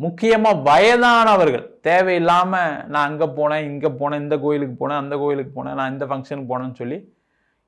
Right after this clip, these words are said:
எங்கேயா போய் கீழே கீழே விழுறதுக்கான சான்சஸ் இருக்கு. ரொம்ப கவனமா இருங்க. அது முக்கியமா அது உங்களுடைய அம்மாவா, அப்பாவா இருந்தாங்கன்னா அவங்கள கவனமா பார்த்துக்குங்க, ரொம்ப முக்கியம். அதே போல இந்த காலகட்டத்துல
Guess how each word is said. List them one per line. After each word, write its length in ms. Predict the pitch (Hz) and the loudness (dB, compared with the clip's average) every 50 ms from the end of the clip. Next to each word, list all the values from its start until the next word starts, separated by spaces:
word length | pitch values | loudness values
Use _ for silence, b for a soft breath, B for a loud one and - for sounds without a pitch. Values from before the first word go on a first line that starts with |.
| _ | _
எங்கேயா 420 | - 113 117 123 139 156 165 151 127 | -10 -8 -4 0 2 4 2 2 2
போய் 420 | 123 135 139 151 180 208 208 - - _ _ _ _ _ _ _ | 0 0 0 0 -2 -4 -6 -12 -20 _ _ _ _ _ _ _
கீழே 320 | _ - 175 196 196 190 170 | _ -2 2 4 4 4 4
கீழே 140 | 160 160 | 4 2
விழுறதுக்கான 640 | 160 147 139 131 139 143 135 139 127 127 123 120 110 - | 2 2 0 -2 -2 -2 -4 -4 -4 -4 -6 -6 -6 -4
சான்சஸ் 360 | 123 123 143 147 135 143 123 | -4 -4 -4 -4 -6 -8 -8
இருக்கு. 220 | 120 117 120 139 151 | -8 -8 -8 -6 -6
ரொம்ப 420 | 127 113 120 139 170 190 196 214 | -6 -6 -6 -8 -4 -2 0 0
கவனமா 460 | 175 147 131 131 139 143 143 139 131 | 2 2 0 0 0 -2 -2 -2 -2
இருங்க. 340 | 120 113 117 131 156 - - - | -2 -2 -4 -8 -10 -12 -12 -12
அது 200 | 135 113 123 123 | -10 -8 -8 -6
முக்கியமா 760 | 123 131 135 135 - 180 175 170 156 165 180 190 196 196 - | -8 -8 -10 -8 -4 -4 -4 -2 -2 -4 -4 -6 -8 -12 -14
அது 200 | _ 131 123 120 | _ -10 -8 -8
உங்களுடைய 340 | 117 120 120 120 113 110 110 | -8 -6 -6 -6 -6 -4 -6
அம்மாவா, 580 | 107 117 131 143 143 143 139 147 143 135 123 127 | -6 -4 -2 0 0 2 2 2 2 2 2 0
அப்பாவா 320 | - 135 139 139 139 135 | 0 0 2 2 0 0
இருந்தாங்கன்னா 340 | 127 123 123 151 160 143 127 | -2 -4 -6 -6 -8 -6 -6
அவங்கள 180 | 123 123 120 117 | -6 -6 -6 -6
கவனமா 540 | 117 123 120 127 131 131 131 139 143 135 - | -4 -4 -4 -4 -4 -4 -6 -6 -8 -6 -4
பார்த்துக்குங்க, 600 | - 117 117 - - 117 110 110 120 120 127 160 - _ _ b b b b b b b b | -4 -4 -4 -4 -10 -14 -14 -16 -16 -16 -18 -18 -20 _ _ b b b b b b b b
ரொம்ப 320 | - 110 113 123 147 160 | -4 -4 -2 -2 -2 -2
முக்கியம். 640 | 147 135 135 131 135 - 165 151 139 143 147 - _ _ _ _ _ _ _ _ _ _ _ _ | -2 -2 -4 -6 -6 -6 -4 -4 -4 -4 -6 -10 _ _ _ _ _ _ _ _ _ _ _ _
அதே 320 | _ - - 147 180 208 220 | _ 2 4 6 6 6 6
போல 320 | 190 180 196 208 220 202 | 6 6 6 6 6 6
இந்த 260 | 170 170 175 180 180 | 4 2 2 2 4
காலகட்டத்துல 840 | 165 175 175 185 190 196 190 180 170 151 165 170 185 202 214 - - | 4 6 6 6 6 6 4 4 2 2 2 2 2 2 -2 -4 -10